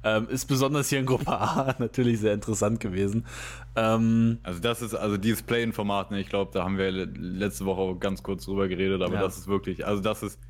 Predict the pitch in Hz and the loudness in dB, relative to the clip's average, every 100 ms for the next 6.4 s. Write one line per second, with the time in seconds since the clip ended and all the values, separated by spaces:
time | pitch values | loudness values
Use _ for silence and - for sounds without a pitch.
0 | - - 107 107 113 110 110 - 123 110 | -20 -10 -6 0 0 2 0 0 0 0
1 | 101 - - 120 113 - - - - 110 | -2 -8 -8 -2 -2 -2 -4 -4 -4 -4
2 | 95 107 110 104 - 98 95 90 90 - | -2 -2 0 -2 0 -2 -2 -6 -14 -18
3 | _ - 123 104 101 - 90 85 95 92 | _ -4 -2 0 -2 -2 -6 -4 -6 -4
4 | 98 - 104 104 - 110 107 95 107 98 | -6 -4 -4 -4 -6 -4 -4 -6 -8 -4
5 | 98 98 98 98 95 - - - 185 - | -4 -4 -6 -4 -4 -2 -2 0 -2 0
6 | 104 110 110 | 0 2 0